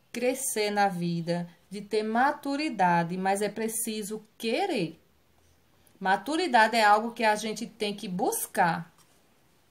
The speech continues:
Então, você precisa ler muito, você precisa, é, se questionar bastante, se aquilo que estou fazendo é correto, é re-, é, é errado, o porquê isso, porquê daquilo,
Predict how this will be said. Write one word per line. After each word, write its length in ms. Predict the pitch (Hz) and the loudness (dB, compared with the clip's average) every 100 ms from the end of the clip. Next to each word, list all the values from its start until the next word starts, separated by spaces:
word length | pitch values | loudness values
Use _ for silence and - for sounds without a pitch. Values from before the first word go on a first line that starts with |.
| _ | _
Então, 220 | 180 196 | -10 -8
você 220 | 196 208 233 | -6 -6 -2
precisa 420 | 226 226 220 220 | -2 -2 0 0
ler 180 | 233 233 | 2 2
muito, 960 | 233 233 233 233 226 226 - 233 220 - - _ _ | 2 2 2 2 2 0 -2 -2 -2 -8 -20 _ _
você 160 | - 220 | -10 -4
precisa, 560 | 233 233 240 233 214 214 208 | -2 -2 -2 -2 4 6 6
é, 160 | 202 | 4
se 160 | 202 233 | -2 -4
questionar 720 | - 226 - 254 226 220 202 | -2 -2 0 0 2 4 4
bastante, 1120 | 214 233 - 240 233 233 226 220 220 220 214 - _ - - | 4 2 2 4 6 4 4 0 -4 -6 -8 -14 _ -20 -10
se 180 | - | 4
aquilo 440 | 247 247 277 285 285 | 4 4 0 -2 -2
que 100 | 277 | -4
estou 220 | 254 247 | -2 0
fazendo 320 | 247 226 226 | 2 0 0
é 60 | 208 | -2
correto, 640 | 185 175 214 240 247 240 | -2 0 4 4 2 0
é 80 | 202 | -2
re-, 180 | 180 190 | 0 0
é, 520 | 214 190 208 202 202 196 190 190 | 0 0 0 0 0 0 2 0
é 40 | 185 | 0
errado, 760 | 175 185 240 254 247 247 247 - - - | 0 4 6 6 4 2 -2 -6 -18 -12
o 80 | |
porquê 560 | 208 - 277 277 285 220 | -12 -4 -2 -2 0 0
isso, 360 | 226 254 240 - | 0 0 -4 -4
porquê 340 | 226 226 220 | -6 -4 0
daquilo, 800 | 196 170 170 220 226 240 240 | 2 0 -2 -4 -2 0 -2